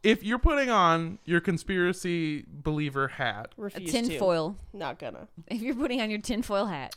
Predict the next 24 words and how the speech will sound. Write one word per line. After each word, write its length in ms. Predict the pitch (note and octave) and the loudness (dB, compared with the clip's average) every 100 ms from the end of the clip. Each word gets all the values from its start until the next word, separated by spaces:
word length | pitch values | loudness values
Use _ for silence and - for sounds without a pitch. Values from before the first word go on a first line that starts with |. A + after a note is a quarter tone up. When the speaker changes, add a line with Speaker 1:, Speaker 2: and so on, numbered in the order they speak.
| A3 | 2
Speaker 1:
or 160 | C#3+ | 4
your 120 | D#3 | 4
fedora, 500 | E3 F#3 C#3 A2+ A#2 C3+ - - - | 2 2 4 4 2 -2 -10 -20 -2
um, 680 | - D#3+ D#3+ D3 C3 A#2+ - C#3+ - | 4 8 8 6 4 -2 -10 -14 -14
Speaker 3:
Tinfoiled 540 | - C4 B3+ C4 B3 B3 | -4 0 0 0 -2 -2
fedora. 560 | D4+ C4 E3+ C#3 E3+ A3 C4 D4+ - - | -4 -2 -2 0 0 0 -4 -4 -8 -12
<laughs> 400 | - _ - - | -20 _ -10 0
Speaker 1:
what 260 | F3 F#3 | 2 2
you 100 | G3+ | -2
see 580 | F3+ - C4 A#3+ F3+ D#3 - - - _ _ | -2 -2 0 0 0 -2 -8 -20 -20 _ _
is 680 | E3 E3+ D#3+ D#3 D3+ C#3 - _ _ D#3+ | 4 6 6 6 4 0 -10 _ _ -18
the 80 | - | -6
United 420 | D#3 D3 D#3+ G#3 | 0 4 4 2
States 320 | - G#3+ A3+ | 0 0 2
Army 480 | E3+ D3 B2+ A#2+ C3+ D#3+ - | 2 2 2 -2 -6 -8 -4
or 100 | C#3 | 0
military 640 | C3+ C3 A#2+ A#2 A2 A2+ - - - - | 0 0 -2 -4 -2 -4 -8 -18 -20 -2
was 520 | C3+ D3+ C#3+ B2 - _ _ _ _ | 4 6 6 2 -8 _ _ _ _
shooting 520 | - - G#3 A3 G3+ F#3 | -10 0 2 4 4 4
nukes 260 | F#3 F3+ | 4 2
straight 360 | - - E3+ E3+ | -6 0 2 4
into 180 | G3+ A3 | 2 -2
the 100 | A3 | -2
sky 640 | - - C3+ A#2 A2 A#2 | -2 2 4 4 0 -2